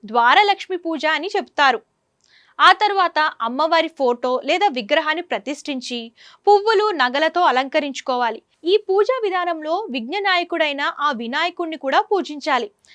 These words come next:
బియ్యం పిండితో ముగ్గులు వేయడం మర్చిపోకూడదు. అలాగే ఈ రోజున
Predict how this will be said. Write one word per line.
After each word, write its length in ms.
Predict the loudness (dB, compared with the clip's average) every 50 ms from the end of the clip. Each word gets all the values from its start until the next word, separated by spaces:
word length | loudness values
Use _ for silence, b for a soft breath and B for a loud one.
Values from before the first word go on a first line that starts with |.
| b b
బియ్యం 340 | -4 -2 0 0 0 0 0 -2
పిండితో 380 | -2 -2 -2 -2 -2 0 0 0
ముగ్గులు 440 | -2 -4 -6 -8 -6 -2 -2 0 0
వేయడం 320 | 0 0 0 0 0 2
మర్చిపోకూడదు. 760 | 2 0 0 -2 -6 -8 -8 -6 -2 -2 -2 -2 -4 -8 -10 -14 _ _ _ -4 0
అలాగే 540 | 2 2 2 2 0 0 -4 -4 -6 -8 -8
ఈ 140 | -6 -4 -2
రోజున 560 | -2 -2 -4 -4 -4 -6 -6 -6 -6 -8 -10